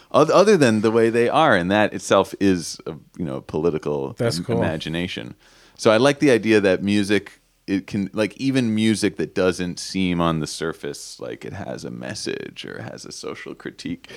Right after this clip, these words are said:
Speaker 2: Mm-hmm.
Speaker 1: in its very, you know, its musical D N A can be doing things that still, like,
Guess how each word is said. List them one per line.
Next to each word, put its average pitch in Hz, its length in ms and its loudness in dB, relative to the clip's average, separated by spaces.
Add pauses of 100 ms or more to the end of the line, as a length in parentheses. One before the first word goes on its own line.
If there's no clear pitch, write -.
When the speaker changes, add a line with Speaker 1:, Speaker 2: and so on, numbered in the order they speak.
(200)
Speaker 2:
Mm-hmm. 117 380 -6
Speaker 1:
in 107 100 2
its 101 220 -2
very, 92 800 6 (220)
you 95 120 2
know, 87 100 2 (120)
its - 240 -8
musical 85 380 0
D 82 240 -4
N 80 160 -6
A 85 180 -2
can 80 180 -8
be 76 140 -10 (160)
doing 101 360 0
things 67 320 -12
that 78 180 -8
still, 90 680 0 (580)
like, 82 340 -10